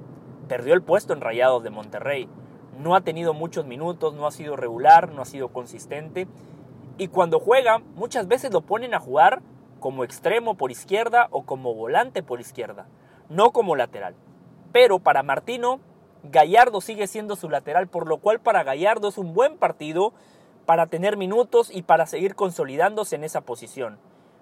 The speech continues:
Arteaga sería, eh, su reemplazo. Arteaga juega en Europa, por lo cual no puede estar para el partido de esta noche. Pero de la línea de cuatro en el fondo, estamos hablando de tres futbolistas que podrían estar en Qatar.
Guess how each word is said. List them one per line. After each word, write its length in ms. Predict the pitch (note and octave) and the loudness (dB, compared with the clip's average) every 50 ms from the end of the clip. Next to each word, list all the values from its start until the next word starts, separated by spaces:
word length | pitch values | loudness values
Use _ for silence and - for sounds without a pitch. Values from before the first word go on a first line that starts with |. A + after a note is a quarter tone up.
| _ _ | _ _
Arteaga 540 | - B2+ C3 B2+ - F#3 G#3 A#3 B3 A3+ G3+ | -4 -4 -4 -4 -2 4 4 6 6 6 4
sería, 460 | F3+ - C3+ C#3 D3 D3+ D3+ D3+ D#3 - _ _ _ _ _ _ _ _ - | 4 2 -6 -8 0 2 4 4 4 2 _ _ _ _ _ _ _ _ -18
eh, 120 | A2+ A#2 | -16 -16
su 160 | - - C#3+ | -12 -10 -10
reemplazo. 640 | C3+ B2+ B2 A#2+ A#2 - D#3+ F#3 G#3 - - C4 - | -6 -6 -6 -6 -4 2 4 4 4 4 -2 -6 -4
Arteaga 460 | E3+ C3+ B2+ - - C#3+ D#3+ D#3+ D#3+ D3+ | -4 -4 -4 -2 -2 0 0 2 0 -2
juega 280 | D#3 D3 C#3+ D3 D3 | -2 -4 -2 -2 -2
en 60 | C#3+ | -2
Europa, 440 | D#3+ F3+ F#3 F#3 G3 G3+ - - A#3+ | -2 -2 -2 0 -2 -2 -2 -2 -4
por 180 | - - D#3 C#3+ | -4 -4 -6 -4
lo 120 | C#3 B2+ | -4 -4
cual 280 | A#2+ D3 D#3+ E3 D#3 D3 | 0 2 2 2 2 0
no 140 | D#3 E3 E3 | -4 -6 -6
puede 280 | D#3+ - D#3+ D#3 D3 | 0 2 2 2 2
estar 280 | C#3 - - E3 E3 E3 | 0 0 0 -2 0 0
para 140 | D3+ B2+ B2 | -2 -4 -4
el 60 | A#2 | -4
partido 360 | - A2 - - C3 B2 A#2+ | -8 -12 -12 -8 -6 -6 -4
de 60 | A#2 | -6
esta 160 | A2+ - G#2+ | -6 -8 -12
noche. 320 | G2+ G#2+ G#2 G2+ - - - _ _ _ _ _ _ _ _ _ _ _ _ | -12 -12 -16 -18 -20 -20 -20 _ _ _ _ _ _ _ _ _ _ _ _
Pero 320 | - F#3 F#3 F#3 D#3+ - - _ _ _ - - | 0 4 6 6 4 4 2 _ _ _ -20 -8
de 160 | D#3 F3+ F#3+ | -4 -2 2
la 140 | G3 F#3 F3 | 2 2 2
línea 420 | G3 B3 C#4+ F4 F#4 E4 C#4+ B3+ | 2 -2 -8 -6 -4 -2 0 0
de 140 | G3 D3+ D3+ - _ _ _ _ _ _ - | 0 -2 -4 -4 _ _ _ _ _ _ -20
cuatro 440 | - - G#3 A#3 A#3+ A3+ - - D#3 | -12 2 8 8 8 8 8 2 -4
en 60 | C#3+ | -4
el 100 | C3 A#2 | -4 -8
fondo, 300 | A2+ - D#3 E3 F#3+ G3+ | -6 -4 -6 -4 -4 -6
estamos 380 | G3 - - - B3 C#4 C4 - | -6 -2 -2 -4 -2 -4 -2 0
hablando 340 | F3+ E3 E3+ G3+ A3+ A#3 G3+ | 0 0 0 -2 -2 0 -2
de 80 | E3 | -2
tres 240 | C#3+ - G3 A#3 A#3+ | -2 0 -2 -2 -2
futbolistas 560 | - A#3 F#3 E3 C#3+ D3 F3 F#3+ - A3+ G3+ | -2 -10 -6 -4 -4 -4 -4 -6 -8 -8 -8
que 120 | - - D3+ | -8 -10 -10
podrían 540 | - - A#2 B2+ D#3 G3+ C4+ - C4 G3 C#3+ | -8 -6 -6 -4 -4 -4 -2 -2 -4 -4 -6
estar 220 | C3 - D3+ C#3 | -6 -6 -6 -6
en 100 | C3+ B2+ | -6 -8
Qatar. 360 | - A#2+ - - G#2+ G2+ G2 | -10 -12 -8 -6 -8 -8 -8